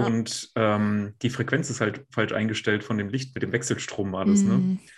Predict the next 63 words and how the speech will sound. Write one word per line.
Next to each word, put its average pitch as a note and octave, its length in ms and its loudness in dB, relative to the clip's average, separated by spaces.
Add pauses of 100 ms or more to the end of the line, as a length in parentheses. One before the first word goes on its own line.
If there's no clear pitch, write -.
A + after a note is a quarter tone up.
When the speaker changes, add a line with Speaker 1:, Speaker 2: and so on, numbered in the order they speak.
Speaker 2:
das G#3 120 -4
Speaker 1:
Und - 80 -4
dann G3+ 80 0
Speaker 2:
stimmt. G3+ 140 -2
Speaker 1:
flackert - 240 0
das - 180 -4
konstant C#3+ 600 0
so A2+ 320 0
und A2 160 0
du C#3 60 2
sollst B2+ 260 2
dabei A#2+ 200 0
noch A2+ 100 0
ein A2 100 -2
Ei B2+ 180 2
legen. G2+ 440 -4 (520)
Stell A#2+ 160 2
dir G#2+ 40 -2
das F#3 80 0
mal - 100 2
vor. A2 400 0
Speaker 2:
<laughs> - 60 0 (840)
Richtig - 260 2
stressig. - 680 2
Speaker 1:
Richtig C3+ 260 0
stressig G#2+ 460 0
so. G#2 240 -2
Speaker 2:
Ja. C#3 200 6
Speaker 1:
Das, - 240 -10
das C3 140 -6
lässt - 140 2
Speaker 2:
Ja. C#4 120 6
Speaker 1:
mich G#3+ 80 2
echt - 100 -6
nicht C#3+ 80 -6
mehr C#3+ 80 -4
los C3+ 280 0
so. G#2 380 -4
Speaker 2:
Genau, B3 360 -2
ja. A#3 280 -4 (100)
Das A#3+ 120 -2
Speaker 1:
Was - 60 0
Speaker 2:
halt B3 120 2
Speaker 1:
für - 60 -4
Speaker 2:
wie B3 80 6
wenn D4+ 60 10
das C4+ 160 8
Speaker 1:
furchtbare D#4+ 200 6
Speaker 2:
Badezimmer A#3 300 6
Speaker 1:
Fehler A3+ 80 8
Speaker 2:
nicht A3+ 80 6
Speaker 1:
so C#3 100 4
Speaker 2:
flackert. A3+ 200 6
Speaker 1:
gemacht A3+ 400 0
werden, G2+ 540 2
gell? C#3 500 2
Weil B2 140 2
man A#2+ 120 4
einfach A#2 220 -2
keine A2 260 -2
Ahnung C3+ 380 -2
hat, - 140 -8
so G2+ 280 -6